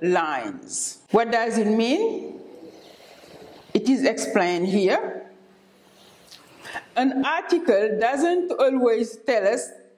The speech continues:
everything people feel, but we can often guess from the article.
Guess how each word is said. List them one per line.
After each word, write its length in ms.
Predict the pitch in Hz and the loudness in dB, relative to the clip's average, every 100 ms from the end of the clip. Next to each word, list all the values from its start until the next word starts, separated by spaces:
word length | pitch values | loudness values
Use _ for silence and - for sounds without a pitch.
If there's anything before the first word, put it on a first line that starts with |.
| _ - | _ -2
everything 1000 | 254 254 262 240 226 - 202 214 381 - - _ _ _ _ _ _ _ _ - - - - - - - - - | 0 0 0 0 0 -2 0 0 -2 -6 -20 _ _ _ _ _ _ _ _ -20 -20 -20 -18 -18 -20 -20 -20 0
people 500 | 269 269 269 214 202 | 2 2 2 0 2
feel, 640 | 190 190 226 220 381 - - - - - - - - | 0 2 2 2 2 0 -4 -8 -14 -20 -20 -10 2
but 260 | 180 240 | 4 4
we 240 | 254 359 381 | 2 2 2
can 260 | 370 294 | 0 0
often 540 | 262 247 247 269 240 180 | 2 0 2 0 0 0
guess 600 | 170 143 - - - - _ _ _ _ _ _ _ _ _ - - - - - - - | 0 0 -4 -8 -12 -16 _ _ _ _ _ _ _ _ _ -20 -20 -20 -20 -20 -20 -20
from 440 | - - 320 262 254 185 | -12 0 2 2 0 2
the 220 | 190 185 | 0 0
article. 720 | 190 185 185 - 127 - - | -2 -2 -4 0 0 -2 -8